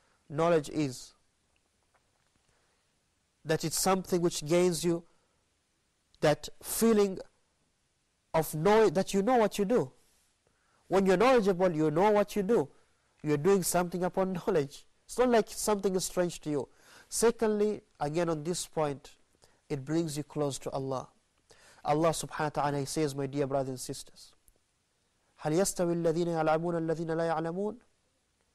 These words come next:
Can they be equal, those who know, those who have knowledge, and those who don't have knowledge? They can never be equal. Never. Remember the first two points we mentioned in the first two episodes?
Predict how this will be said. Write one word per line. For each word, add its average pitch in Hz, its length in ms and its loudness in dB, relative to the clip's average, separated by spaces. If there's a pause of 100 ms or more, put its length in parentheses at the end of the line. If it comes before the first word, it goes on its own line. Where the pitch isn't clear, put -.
(500)
Can 214 220 4
they 233 140 6
be 190 280 2
equal, 185 320 2
those 190 340 4
who 180 200 2
know, 202 200 4
those 185 220 4
who 185 80 2
have 180 100 0
knowledge, 185 340 2
and 156 120 -4
those 202 160 2
who 185 80 -2
don't 196 120 0
have 196 240 0
knowledge? 233 500 0 (520)
They 208 100 0
can 220 180 -2
never 240 220 2
be 208 120 2
equal. 190 400 0 (580)
Never. 170 380 0 (2500)
Remember 175 340 2
the 170 120 4
first 180 320 0
two 175 140 -2
points 170 360 -4
we 160 60 -8
mentioned 175 440 -6 (580)
in 151 120 -8
the 147 80 0
first - 360 -2
two - 180 -6
episodes? 175 640 -6